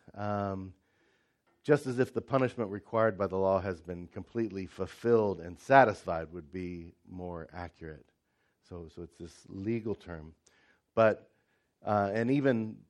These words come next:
the need for God to justify us by grace, why, why is there that need? Well, it's because our sins separate us from God and, and He is holy. But how do these all fit together? So, um,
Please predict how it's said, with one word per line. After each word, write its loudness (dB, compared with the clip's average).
the 0
need 2
for 2
God 8
to -4
justify 4
us -6
by -4
grace, -10
why, 4
why 0
is 0
there -4
that -6
need? -12
Well, -10
it's -14
because -6
our -8
sins -6
separate -4
us -16
from -16
God -6
and, -16
and -14
He -10
is -8
holy. -12
But -10
how 2
do 2
these -2
all 6
fit -6
together? -8
So, 2
um, -8